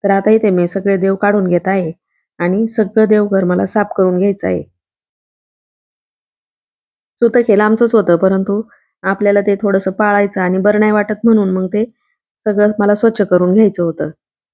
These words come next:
कालचा दिवस होता माझ्याकडे, परंतु कालचं बाहेरचं सगळं आवरण्यात माझा गेला होता,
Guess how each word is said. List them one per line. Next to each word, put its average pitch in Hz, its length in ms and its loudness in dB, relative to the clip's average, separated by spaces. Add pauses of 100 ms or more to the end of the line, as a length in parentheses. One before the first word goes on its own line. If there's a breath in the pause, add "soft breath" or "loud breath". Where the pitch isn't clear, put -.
(680)
कालचा 220 260 2
दिवस 233 280 2
होता 233 160 0
माझ्याकडे, 214 400 0
परंतु 190 400 -2
कालचं 208 440 -4
बाहेरचं 214 360 0
सगळं 208 280 -2
आवरण्यात 196 400 -2
माझा 208 220 -2
गेला 190 260 -2
होता, 202 220 -2